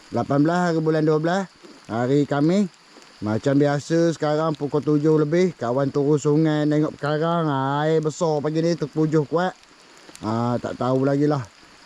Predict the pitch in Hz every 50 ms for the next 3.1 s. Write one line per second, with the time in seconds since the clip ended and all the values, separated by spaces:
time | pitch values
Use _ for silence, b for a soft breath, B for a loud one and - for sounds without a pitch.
0 | - - 101 110 113 113 123 123 127 131 117 - - 151 143 135 131 143 139 147
1 | 143 143 143 127 - 156 170 170 147 156 147 127 113 139 156 165 160 151 151 147
2 | 151 160 185 180 170 160 165 170 165 131 160 160 175 185 185 180 170 170 180 202
3 | 196